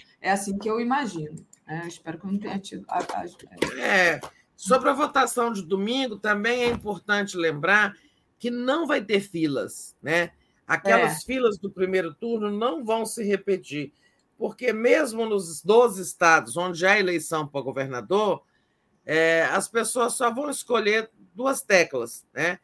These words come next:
Speaker 2: Governador e presidente. E nos outros estados vai se votar só pra presidente, então vai ser muito mais rápido.
Speaker 1: Uhum. É, exatamente.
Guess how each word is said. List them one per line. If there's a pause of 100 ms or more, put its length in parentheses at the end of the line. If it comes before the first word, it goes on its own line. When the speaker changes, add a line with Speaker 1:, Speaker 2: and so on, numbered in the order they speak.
(440)
Speaker 2:
Governador
e
presidente. (500)
E
nos (160)
outros
estados
vai
se
votar
só
pra
presidente,
então
vai
ser
muito
mais
rápido. (880)
Speaker 1:
Uhum. (1080)
É,
exatamente.